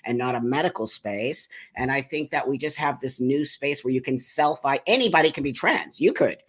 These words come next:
You can literally say, "I'm trans right now," and no one can say anything to you, which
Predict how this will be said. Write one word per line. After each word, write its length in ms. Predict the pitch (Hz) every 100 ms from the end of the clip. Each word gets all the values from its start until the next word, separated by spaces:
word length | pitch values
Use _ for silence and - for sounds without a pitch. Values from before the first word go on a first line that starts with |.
| _
You 120 | -
can 180 | 170 185
literally 300 | 185 262 240
say, 180 | 233 226
"I'm 160 | 196 185
trans 400 | 180 180 160 -
right 200 | 127 120
now," 180 | 123 135
and 80 |
no 100 | 135
one 140 | 165 180
can 140 | 185
say 180 | - 214
anything 320 | 427 - 135
to 120 | - 107
you, 160 | 92 - - - _
which 280 | 147 170 -